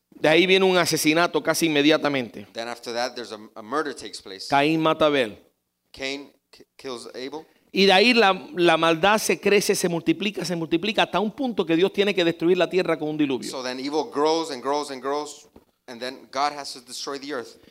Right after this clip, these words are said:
Speaker 1: Dios empieza otra vez con una familia.
Speaker 2: God initiates again with a family.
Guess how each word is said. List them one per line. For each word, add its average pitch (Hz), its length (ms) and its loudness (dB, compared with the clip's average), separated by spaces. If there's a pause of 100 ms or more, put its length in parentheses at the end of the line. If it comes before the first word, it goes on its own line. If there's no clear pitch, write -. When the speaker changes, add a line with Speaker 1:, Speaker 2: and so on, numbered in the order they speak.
(440)
Speaker 1:
Dios 208 240 4
empieza 208 320 2
otra 196 140 4
vez 208 120 4
con 185 140 4
una 190 140 4
familia. 143 500 0 (260)
Speaker 2:
God 123 340 -2 (280)
initiates 143 420 -8
again 151 320 -2
with 131 120 -4
a 123 40 -8
family. 101 380 -10